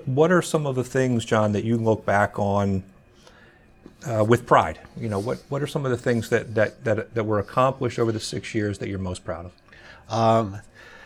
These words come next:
Speaker 2: so I, I'd say, uh,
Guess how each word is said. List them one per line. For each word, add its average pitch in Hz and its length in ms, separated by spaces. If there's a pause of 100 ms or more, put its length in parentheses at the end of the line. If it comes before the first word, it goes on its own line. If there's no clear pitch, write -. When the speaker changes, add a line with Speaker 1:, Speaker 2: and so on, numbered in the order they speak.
(380)
Speaker 2:
so 135 260
I, 127 240
I'd 131 220
say, 131 520 (220)
uh, 85 360